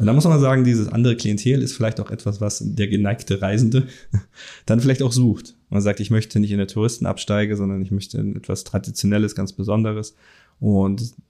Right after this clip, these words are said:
das muss man halt schauen, muss man gucken, was gibt's vor Ort. Auf Google sind sie alle.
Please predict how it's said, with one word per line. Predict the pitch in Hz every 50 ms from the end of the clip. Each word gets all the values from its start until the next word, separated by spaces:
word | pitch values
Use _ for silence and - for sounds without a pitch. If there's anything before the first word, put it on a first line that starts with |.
| _ -
das | 117 110
muss | 139 160 175
man | 165
halt | 110 -
schauen, | - 98 98 104 107 110
muss | 104 -
man | 104 -
gucken, | 120 107 107
was | 98 98 -
gibt's | 127 123 - -
vor | - 104
Ort. | 107 107 104 110
Auf | 101 -
Google | 127 139 143 127
sind | 110 101 95
sie | - -
alle. | - 113 131 143 139